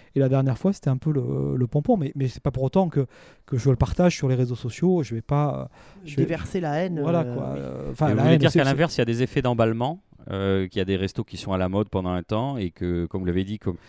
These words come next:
Speaker 3: le, le, de-, dans la griserie de cela, le chef peut être amené à vouloir, euh, f-, f-, en tout cas, tenter par tous les moyens de, de faire perdurer cet effet-là. Et, euh, est-ce que ça veut dire qu'en creux, on s'éloigne de, de, de, de, de l'essence même de son travail, c'est-à-dire, euh, ce qu'il fait en cuisine,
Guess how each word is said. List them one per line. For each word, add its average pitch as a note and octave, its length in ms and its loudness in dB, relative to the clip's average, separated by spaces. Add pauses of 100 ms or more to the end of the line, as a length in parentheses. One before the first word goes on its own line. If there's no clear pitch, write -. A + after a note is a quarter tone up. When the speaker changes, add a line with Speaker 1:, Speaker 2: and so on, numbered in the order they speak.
(260)
Speaker 3:
le, F2+ 220 0
le, F2 220 -2
de-, F2 140 -4
dans F2+ 140 -2
la F2+ 100 0
griserie G#2 480 -2
de G2+ 100 2
cela, G#2+ 420 0
le F#2 120 0
chef G#2 400 -4
peut F2+ 160 -2
être - 180 -2
amené F#2+ 300 -4
à F#2 60 0
vouloir, F2+ 360 -2
euh, E2+ 240 0
f-, - 340 -14
f-, - 1040 -16
en E2+ 80 -6
tout F2+ 120 -10
cas, A2 120 2
tenter G2 220 -2
par F2+ 140 -2
tous A2+ 80 -4
les G2 80 -2
moyens G#2 200 -2
de, G2 140 2
de F2 140 -4
faire - 180 -6
perdurer G#2 400 -2
cet - 220 -8
effet-là. G#2+ 460 -4 (600)
Et, G#2+ 260 2
euh, G2+ 220 4
est-ce G2+ 160 -4
que - 80 -18
ça A#2 100 -2
veut A2 120 0
dire B2+ 180 -6
qu'en G#2+ 380 0
creux, D3 260 -2
on C3 160 -2
s'éloigne A2+ 640 -2
de, F2+ 520 0
de, F2+ 160 -4
de, F2+ 220 -4
de, F2 240 -6
de D#2+ 260 -8
l'essence F2+ 380 -6
même A#2 120 -6
de G#2 80 -8
son F#2+ 120 -10
travail, C3 300 -4
c'est-à-dire, F#2+ 340 -6
euh, F2 220 -6
ce - 120 -16
qu'il - 140 -12
fait - 140 -6
en F2+ 80 -6
cuisine, A2 400 -8